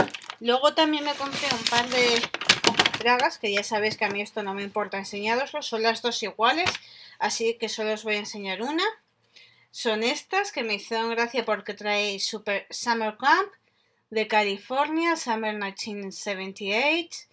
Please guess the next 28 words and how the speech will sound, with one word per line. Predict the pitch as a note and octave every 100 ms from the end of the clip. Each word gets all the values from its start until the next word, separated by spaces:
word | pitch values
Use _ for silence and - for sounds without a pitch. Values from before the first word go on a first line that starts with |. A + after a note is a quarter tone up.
| _ _ _ -
Keep | A#3+ -
Exploring, | G3+ F#3+ - - A3+ A3+ C4 D#4 F4+ E4 -
y | - G3+
luego, | G#3 G#3
bueno, | G#3 F#3+ -
por | F#3
detrás, | F#3 F#3+ A3 C#4+ D4+
pues | A#3+ -
son | G3
así, | G3+ - A#3 A3 _ - - -
pues | G#3+ -
con | A#3
muchas | A3+ A#3+ - A#3+
cositas | A#3 A#3+ A#3+ A#3+
de | G#3
campamento, | F3+ F#3+ F3 F3+ F3 F3
y |
me | F3
costaron | F3+ F#3 - B3+
cada | C4+ A#3+ A3
una | C#4 E4
dos | A#3 A#3+ -
euros. | F#3+ F3+ F3 E3+ - - _ - _ - - - _ _ _
Y | B3 A#3+
luego | B3+ D4+
también | E4+ E4+ D#4+ D#4+ D4+
vi | D#4+
unas | C4+ B3+ D4+